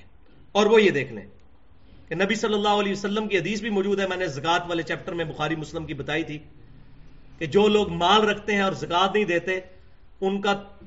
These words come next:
زمین و آسمان کا توق ان کے گلے میں ڈالا جائے گا اور ایک گنجا سانپ ان پر مسلط کر دیا جائے گا۔ تو یہاں تو ہمیں وہ سانپ نظر نہیں آ رہا۔ تو قیامت والے دن moral laws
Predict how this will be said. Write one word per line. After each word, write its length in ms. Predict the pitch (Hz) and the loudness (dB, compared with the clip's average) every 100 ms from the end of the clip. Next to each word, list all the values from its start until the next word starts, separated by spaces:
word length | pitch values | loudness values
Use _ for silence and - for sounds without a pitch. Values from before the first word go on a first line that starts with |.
| - | -20
زمین 340 | 156 135 185 208 | -12 -4 0 0
و 40 | |
آسمان 360 | 208 180 190 196 | 0 0 0 2
کا 100 | 202 | -2
توق 340 | 202 320 330 339 | 2 8 8 6
ان 120 | 220 | 2
کے 80 | 214 | 2
گلے 220 | - 190 | 2 2
میں 120 | 202 | 2
ڈالا 240 | 180 170 190 | 2 2 2
جائے 220 | 180 185 | 2 2
گا 120 | 190 185 - - - | 0 -4 -12 -18 0
اور 160 | 185 | 4
ایک 180 | 196 196 | 4 2
گنجا 220 | 185 196 | 0 0
سانپ 360 | 208 - 262 285 | 0 6 6 6
ان 120 | 254 | 4
پر 120 | 220 | 2
مسلط 420 | 202 180 185 185 185 | 0 -2 -2 -4 -4
کر 120 | 160 | -6
دیا 200 | 139 135 | -4 -6
جائے 220 | 107 92 | -8 -12
گا۔ 60 | - - - - - - - - - - - | -18 -20 -20 -20 -20 -20 -20 -20 -20 -20 -12
تو 80 | - | -4
یہاں 260 | 180 214 254 | 4 6 6
تو 60 | |
ہمیں 120 | 254 214 | 6 2
وہ 60 | |
سانپ 260 | 202 185 170 | 2 0 -2
نظر 220 | 165 151 | -2 -4
نہیں 180 | 147 202 | -2 0
آ 140 | 220 | 0
رہا۔ 140 | 170 - - - - - - - - - - - - - - - - - - - - - - | -2 -10 -20 -20 -20 -20 -20 -20 -20 -20 -20 -20 -20 -20 -20 -20 -20 -20 -20 -20 -20 -20 -18
تو 80 | - 170 | -12 -10
قیامت 400 | - 277 320 339 - | 6 8 10 8 8
والے 260 | 226 208 190 | 4 6 6
دن 260 | 196 285 294 - - - | 8 8 6 -6 -16 -16
moral 600 | 147 156 214 277 302 277 | -8 2 10 12 12 8
laws 220 | 220 220 | 6 6